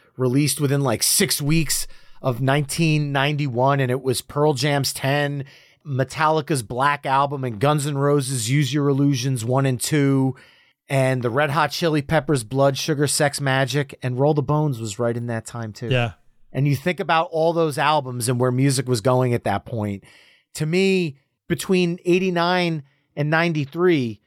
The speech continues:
Speaker 1: rock music really kinda stripped down a lot.
Speaker 2: Yeah.
Speaker 1: And a lot of the hair bands and it, that, that all got stripped down into that grunge sound, very basic.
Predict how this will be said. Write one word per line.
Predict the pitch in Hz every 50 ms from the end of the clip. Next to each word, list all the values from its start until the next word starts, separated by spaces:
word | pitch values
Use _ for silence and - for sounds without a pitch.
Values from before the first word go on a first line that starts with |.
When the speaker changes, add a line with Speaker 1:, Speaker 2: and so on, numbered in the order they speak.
| _ _ _ _ _ _ _ -
Speaker 1:
rock | 107 139 156 170 160 -
music | 165 151 151 156 131 120 131 -
really | 120 104 107 127 151 175 170 170 151 147 131 127 120 110 _ _ _ _ _ _ _ _ _ _ _ -
kinda | - 170 160 143
stripped | 135 - - - 170 160 - -
down | - 139 151 160 143 107 80 67 67 _ _ _ _ _ _ _ _ _ -
a | 113
lot. | 113 120 131 147 143 - - _ _ _ -
Speaker 2:
Yeah. | 143 143 139 131 123
Speaker 1:
And | 143 131
a | 131 131
lot | 139 139 147 151
of | 151 135
the | 139
hair | 120 - 143 156 156 160
bands | 139 117 156 156 160 151 131
and | 143 139
it, | 156 147
that, | 135 143 147 151 -
that | 147 143 151
all | 151 156 170 165
got | 143 170 135 -
stripped | - - - 180 151 - -
down | 156 156 170 165 160 151 139 135 - - - -
into | - 151 139 - 165
that | 151 147 139 127 107
grunge | 107 120 120 127 147 160 175 175 139
sound, | - - 151 127 117 113 101 98 98 92
very | 98 131 147 156 156 135
basic. | 104 - 135 139 156 160 - - 120 82 - _